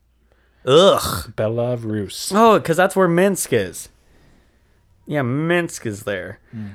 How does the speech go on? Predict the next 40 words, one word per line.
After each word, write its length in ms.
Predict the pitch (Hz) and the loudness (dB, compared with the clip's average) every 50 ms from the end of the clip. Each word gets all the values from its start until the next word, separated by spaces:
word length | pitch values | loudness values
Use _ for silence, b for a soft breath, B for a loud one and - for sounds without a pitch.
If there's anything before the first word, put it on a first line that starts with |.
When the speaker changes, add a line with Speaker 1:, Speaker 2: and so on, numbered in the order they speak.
| B B | B B
Speaker 1:
Okay, 260 | - - 139 131 120 | -4 2 2 2 2
'cause 300 | 113 - - - 123 110 | 0 -4 -4 -4 -2 0
I 80 | 123 127 | 2 2
was 160 | 139 139 120 | 2 2 2
watching 320 | 123 127 123 - 147 135 120 | 2 2 2 2 0 -4 -4
Friends, 440 | - - 110 104 87 82 80 85 87 | -4 -4 -4 -4 -4 -6 -12 -14 -10
right? 280 | 87 92 92 95 - - B B B B B B B _ | -8 -6 -6 -6 -8 -10 B B B B B B B _
And 340 | - 117 117 113 113 107 104 | -4 -2 -2 -2 -4 -2 -2
there's 180 | 117 117 107 110 | -2 -2 0 -2
an 60 | 113 | -2
episode 300 | 117 117 - - - 147 | -4 -4 -2 -2 0 0
of 80 | 139 131 | 0 -2
Friends 460 | - - 123 110 104 98 104 95 101 | -2 0 0 0 0 -2 -4 -8 -10
where 260 | - - 110 107 101 95 | -8 -4 -2 -2 -2 -2
Phoebe's 380 | - - 117 110 104 120 113 104 | -4 -4 -4 -2 -2 -4 -6 -2
boyfriend 440 | 110 113 107 - - 104 98 95 | -2 -2 -2 -2 -4 -6 -6 -4
moves 400 | 98 98 95 95 98 - - - _ _ _ | -6 -6 -6 -8 -8 -10 -14 -16 _ _ _
to 100 | - 101 | -10 -8
Minsk. 500 | 92 90 87 80 - _ - - - - _ B B B B B B B B B B B - - - - | -8 -8 -10 -12 -14 _ -16 -16 -16 -16 _ B B B B B B B B B B B -20 -20 -10 0
And, 380 | 147 135 123 117 107 101 98 - - | 2 2 4 4 0 -2 -4 -6 -2
uh, 260 | 117 113 104 98 95 - | -2 0 0 0 -2 -2
I 60 | - 101 | -2 -2
was 140 | 101 92 | -2 -2
like, 160 | - 95 90 - | -4 -8 -6 -4
"Where 80 | 101 | -6
the 60 | 107 | -6
fuck 420 | 107 - - - - 113 104 - - _ | -6 -8 -8 -4 -4 -4 -4 -4 -6 _
is 180 | 107 98 85 - | -6 -6 -6 -6
Minsk?" 600 | 87 87 90 90 92 82 76 - - - - - B B B B B | -10 -8 -6 -6 -8 -8 -10 -12 -14 -14 -14 -14 B B B B B
And 120 | 131 143 | -4 0
so 100 | 165 147 | 4 4
I 80 | 127 120 | 4 4
Speaker 2:
<laughs> 100 | 113 123 | 4 4
Speaker 1:
looked 160 | 127 120 - | 2 2 0
it 100 | 113 101 | 0 2
up, 320 | 123 135 120 107 - - _ | 2 4 2 2 0 -4 _
and 100 | 110 107 | -6 -4
I 60 | 107 | -2
was 120 | 107 104 101 | -2 -2 0
like, 240 | 110 104 98 92 - | 0 -2 -2 -4 -6